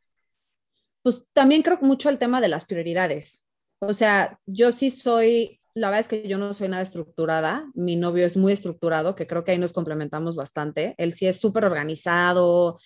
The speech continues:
y todo quiere ir viendo y qué va, qué va a pasar, como que siempre tiene un plan y yo soy súper reactiva de,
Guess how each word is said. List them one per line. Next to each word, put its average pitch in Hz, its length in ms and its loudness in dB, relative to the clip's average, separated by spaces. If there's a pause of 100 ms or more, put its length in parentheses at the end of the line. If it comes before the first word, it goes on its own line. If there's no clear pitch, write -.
(240)
y 180 160 -4
todo 185 280 2
quiere 180 640 2
ir 180 200 -2
viendo 180 760 -2
y 175 160 -6
qué 190 100 -6
va, 180 180 -4
qué 190 100 -4
va 180 80 -2
a 175 60 -8
pasar, 175 460 -2
como 170 140 -4
que - 80 -10
siempre 196 240 -2
tiene 196 160 2
un 190 60 0
plan 185 200 0
y 185 60 -2
yo 170 100 -2
soy 196 140 -6
súper 190 260 -4
reactiva 180 500 -2
de, 165 180 0